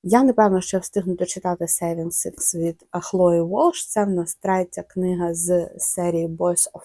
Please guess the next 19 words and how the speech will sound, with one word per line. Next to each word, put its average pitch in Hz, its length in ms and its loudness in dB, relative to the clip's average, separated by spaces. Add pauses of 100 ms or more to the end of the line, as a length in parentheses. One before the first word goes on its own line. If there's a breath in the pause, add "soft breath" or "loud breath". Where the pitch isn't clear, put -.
Tommen. 311 300 6
Також 285 320 -4
просто - 360 -2
фізично 202 540 -2
я 180 180 0
не 196 120 0
встигла 190 420 -2
її 170 180 -2
прочитати. - 760 -10
Я 170 280 0
її 175 180 2
брала 175 320 0
ще - 180 -10
на 175 120 -10
початку - 460 -8
цього 170 280 -4
місяця, 240 480 -4
потім 180 340 -2
зупинилася. 214 1000 0